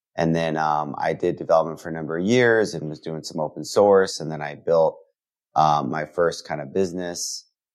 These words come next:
Uh, well, yeah, my first kind of product business, which was an email, uh, marketing software.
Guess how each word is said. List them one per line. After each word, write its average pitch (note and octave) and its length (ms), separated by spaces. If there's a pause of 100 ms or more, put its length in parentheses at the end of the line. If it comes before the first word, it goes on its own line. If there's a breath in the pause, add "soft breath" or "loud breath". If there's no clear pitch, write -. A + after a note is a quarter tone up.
(160)
Uh, D#2 340
well, G#2 540
yeah, G2+ 160
my F#2+ 100
first A#2 260
kind F2+ 140
of E2 80
product G2+ 380
business, G2 420
which F2+ 160
was D#2+ 140
an D#2 120
email, F2 600
uh, F2+ 140
marketing F2 720
software. A2 640